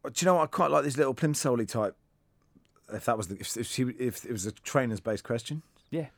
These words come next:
Speaker 1: Yeah, just like these little. I don't know. I think they might be pretty, pretty green, these ones, but like a little, a little white plimsoll type is the, the current look I've got. Is that
Speaker 2: Cool.
Speaker 1: it?
Speaker 2: That's it.
Speaker 1: Well, to quote a famous U S five-star general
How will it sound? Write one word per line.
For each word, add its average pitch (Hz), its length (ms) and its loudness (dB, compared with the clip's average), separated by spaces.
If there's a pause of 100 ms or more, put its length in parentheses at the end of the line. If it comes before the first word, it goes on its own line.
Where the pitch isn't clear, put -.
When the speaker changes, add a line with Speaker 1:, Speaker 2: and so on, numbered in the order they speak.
(140)
Speaker 1:
Yeah, 175 200 2
just 151 180 -4
like 151 100 0
these 139 160 -2
little. 120 320 0
I 120 40 -8
don't 135 200 2
know. 127 220 0
I - 20 -8
think 139 180 -8
they 127 60 -8
might 123 140 -8
be 110 80 -8
pretty, - 420 -10
pretty 127 240 -6
green, 147 360 -4
these 151 180 -8
ones, 180 260 -12
but 143 160 -6
like 165 160 6
a 160 40 4
little, 151 200 2
a - 20 6
little 147 300 6
white 139 300 2
plimsoll 120 400 -2
type 107 240 -6 (240)
is 98 140 -6
the, 95 200 -2
the 92 100 -10
current 98 220 -6
look 92 160 -12
I've 87 80 -8
got. - 180 -12 (200)
Is 127 60 -14
that 139 80 8
Speaker 2:
Cool. 190 80 2
Speaker 1:
it? - 80 -8 (100)
Speaker 2:
That's - 180 -6
it. 190 140 -6 (1160)
Speaker 1:
Well, 190 380 10
to - 140 -4
quote 175 420 8
a 151 60 -4
famous 170 600 6
U 156 240 8
S 143 200 6
five-star 147 720 8
general 131 560 4